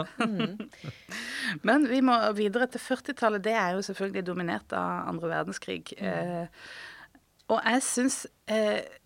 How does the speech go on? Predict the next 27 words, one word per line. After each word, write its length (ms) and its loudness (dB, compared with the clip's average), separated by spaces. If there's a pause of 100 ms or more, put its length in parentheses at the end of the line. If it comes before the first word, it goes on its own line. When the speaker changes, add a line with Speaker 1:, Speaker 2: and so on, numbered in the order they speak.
(200)
Speaker 2:
jeg 100 -4
har 140 8
lest 280 4
i 120 2
boka 320 0
di 120 2
at, 320 -4
eh, 600 0
da 520 -2
tyske 380 -8
soldater 460 -2
kom 260 -4
til 140 -12
Norge, 340 -2
så 240 -6 (340)
ble 300 -4 (160)
de, 360 -8 (260)
eh, 380 -10 (120)
imponert. 960 -4
<laughs> 220 -14
Eller 200 -2
de 200 0
ble 260 -4
rett 220 -8
og 80 -6
slett, 380 -10
eh, 300 -6